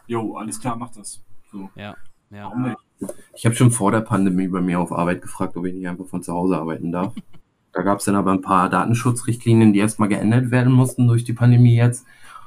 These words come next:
Speaker 3: Und, ähm, wenn ich Glück hab, darf ich tatsächlich im Homeoffice bleiben, weil mir gefällt es auf jeden Fall viel mehr, den Arbeitsweg auszuschneiden. Ähm, genau, im Straßenverkehr ist einfach ein Stresslevel, das wegfällt.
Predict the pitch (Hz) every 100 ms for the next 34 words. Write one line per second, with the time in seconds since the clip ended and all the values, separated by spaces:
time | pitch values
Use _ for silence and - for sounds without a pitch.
0 | - - - 101 101 104 104 101 98 98
1 | 98 101 104 101 - 90 95 98 104 -
2 | 92 98 95 95 92 95 95 92 92 -
3 | 92 95 92 - - 92 95 101 110 120
4 | 113 110 - 87 101 101 92 87 90 92
5 | 98 - - - - - - - 101 104
6 | 101 101 - - - 107 - 92 90 95
7 | 92 82 82 85 87 82 - - - _
8 | 92 87 90 85 - 95 - 95 101 -
9 | 98 - 98 95 - - - - - 113
10 | 98 92 98 104 - 98 104 101 98 92
11 | 87 92 90 - - 85 78 - -